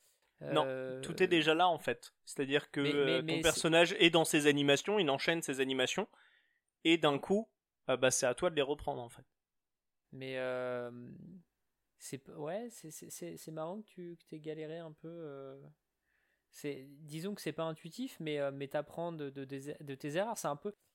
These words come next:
Speaker 2: c'est un peu le Dark Souls de l'époque, hein, quand même, euh.
Speaker 1: Alors.
Speaker 2: On va pas
Speaker 1: <laughs> Ah,
Speaker 2: dé-,
Speaker 1: arrêtons, arrêtons
Speaker 2: ouais,
Speaker 1: les gros mots
Speaker 2: ouais,
Speaker 1: tout de suite.
Speaker 2: p-, attention,
Speaker 1: Mais, euh,
Speaker 2: attention,
Speaker 1: non,
Speaker 2: parce que
Speaker 1: en vrai, il y a, il y a aussi un truc qui, euh, qui, moi, me perturbe un peu, et, euh, et je trouve que c'est un des problèmes, justement, de, de ces trois premiers Prince of Persia.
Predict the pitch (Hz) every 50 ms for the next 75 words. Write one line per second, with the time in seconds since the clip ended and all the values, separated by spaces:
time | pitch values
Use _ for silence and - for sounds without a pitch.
0 | _ _ _ _ - - 131 139 - - 269 196 160 175 - - - - 214 196
1 | 185 180 165 175 170 185 196 - 262 262 247 - 208 208 196 - 175 170 170 170
2 | 160 151 143 143 143 143 139 131 120 139 139 139 143 - - - - - 196 -
3 | - - 214 - - - - - - 147 147 147 147 - 165 - - 156 - 165
4 | _ - 139 139 147 143 - 160 160 156 151 139 135 143 143 147 147 147 147 147
5 | 147 147 143 143 143 139 139 139 135 131 127 127 120 - - 135 135 139 - _
6 | - 135 156 156 156 151 151 151 147 147 147 147 147 147 147 151 147 156 175 196
7 | 202 202 185 156 151 147 165 185 190 190 180 139 135 127 127 131 127 127 123 131
8 | - - - 160 139 127 - - 151 - - - - 135 127 127 123 120 117 117
9 | 120 120 120 - - - - 127 123 123 131 143 156 160 151 131 123 - 127 127
10 | - - - - 151 135 135 131 131 131 127 - 143 147 156 156 - - 135 123
11 | 120 117 113 110 113 113 113 117 117 - - - - - - - - - - -
12 | 131 - - 165 - - 135 - 131 127 131 135 139 135 - 147 139 143 147 156
13 | 147 131 127 - - 127 123 123 131 127 117 113 110 110 113 117 110 - - 120
14 | - - - 123 - - 120 120 123 - - 117 - - 117 _ 131 120 - -
15 | 170 139